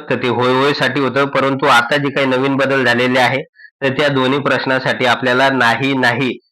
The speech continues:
असं त्या ठिकाणी टिक करायचं आहे आणि सबमिट करायचं आहे. तर लाडक्या बहिणींनो, आता जर आपली काही चूक झालेली असेल अगोदरच्या ईकेवायसी करताना, तर आता आपल्याला एक शेवटची पुन्हा एकदा संधी देण्यात आलेली आहे.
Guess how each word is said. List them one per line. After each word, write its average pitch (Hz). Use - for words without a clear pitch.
असं 117
त्या 139
ठिकाणी 123
टिक 127
करायचं 123
आहे 131
आणि 123
सबमिट 113
करायचं 101
आहे. 87
तर 156
लाडक्या 139
बहिणींनो, 151
आता 113
जर 139
आपली 135
काही 135
चूक 135
झालेली 123
असेल 147
अगोदरच्या 135
ईकेवायसी 127
करताना, 127
तर -
आता 120
आपल्याला 123
एक 120
शेवटची 117
पुन्हा 120
एकदा 113
संधी 113
देण्यात 127
आलेली 131
आहे. 143